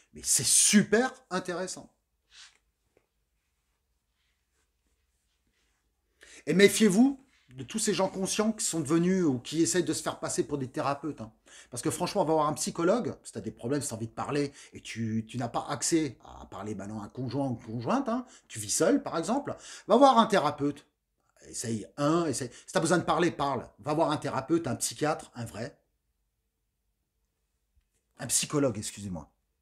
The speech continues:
Excusez-moi, pas psychiatre, surtout pas psychiatre. Surtout pas psychiatre, psychologue. Allez voir un psychologue, ça vous fait du bien. Je, je, personnellement, je, je ne veux pas, je m'y refuse. Bah, déjà parce que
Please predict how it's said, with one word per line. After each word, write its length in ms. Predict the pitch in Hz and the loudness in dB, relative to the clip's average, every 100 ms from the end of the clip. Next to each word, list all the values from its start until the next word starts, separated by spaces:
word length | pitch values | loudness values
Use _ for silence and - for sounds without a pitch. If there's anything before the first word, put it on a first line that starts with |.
| _ - | _ -16
Excusez-moi, 480 | - - 101 82 - _ _ | -10 -8 -8 -10 -12 _ _
pas 100 | 107 | -10
psychiatre, 440 | - - - - - | -8 -12 -12 -20 -20
surtout 400 | - - - - _ | -14 -14 -14 -20 _
pas 100 | - - | -20 -16
psychiatre. 540 | - - - _ - _ _ | -16 -16 -20 _ -20 _ _
Surtout 1120 | - - - - - - - - 185 - 156 | -8 -6 -4 -6 -6 -4 -2 0 -2 -4 -12
pas 220 | - 147 147 | -10 -10 -8
psychiatre, 720 | - - - 110 92 - _ _ _ | -8 -8 -10 -12 -12 -20 _ _ _
psychologue. 540 | - - - 71 - - _ _ _ _ - | -10 -10 -10 -16 -20 -20 _ _ _ _ -2
Allez 140 | 156 | 2
voir 160 | 190 202 | 2 2
un 80 | |
psychologue, 540 | 160 - - 131 131 131 | -2 -4 -2 0 0 0
ça 160 | - | -6
vous 100 | 123 | -4
fait 160 | 113 139 | -2 -2
du 140 | 117 | -2
bien. 280 | 113 123 127 - _ _ _ _ | -2 -2 -4 -10 _ _ _ _
Je, 580 | 98 - 117 117 113 110 | -16 -10 -6 -4 -2 -4
je, 200 | 107 - _ _ _ - | -8 -12 _ _ _ -12
personnellement, 800 | 117 - 165 165 170 165 - _ - | -4 0 2 4 4 2 -2 _ -20
je, 300 | 92 90 104 | -20 -14 -10
je 580 | - - - 92 - | -10 -10 -12 -18 -18
ne 140 | 90 92 87 87 | -16 -16 -8 2
veux 180 | 196 | 2
pas, 200 | 202 196 | 4 0
je 100 | 196 | -2
m'y 80 | 113 | -8
refuse. 400 | - - 254 131 - _ - - - - - _ _ | -6 0 0 -2 -12 _ -18 -16 -14 -18 -20 _ _
Bah, 200 | - - 120 | -12 -10 -8
déjà 220 | 113 123 | -8 -8
parce 200 | 117 | -10
que 80 | - | -10